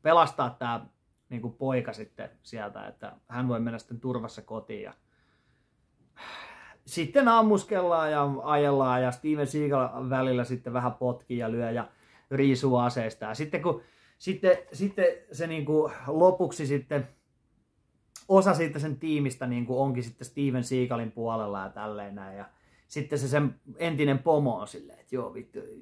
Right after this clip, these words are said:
jo-, jotain, niinku, että se, se on, niinku, alkanut sitten kusea Seagalin muroihin. Ja sitten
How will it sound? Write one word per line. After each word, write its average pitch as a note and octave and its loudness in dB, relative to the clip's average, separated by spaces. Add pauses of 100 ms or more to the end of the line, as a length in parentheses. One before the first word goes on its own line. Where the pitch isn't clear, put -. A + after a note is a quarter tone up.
(140)
jo-, A#2+ -10
jotain, A#2+ -4
niinku, A2 -6
että A2 -12
se, B2 -6
se D3+ 0
on, C#3 4
niinku, B2 -2 (440)
alkanut B2+ -4
sitten B2 -12
kusea A#2+ -6
Seagalin A2 -6
muroihin. A2 -4
Ja F#2 -12 (460)
sitten C3 -4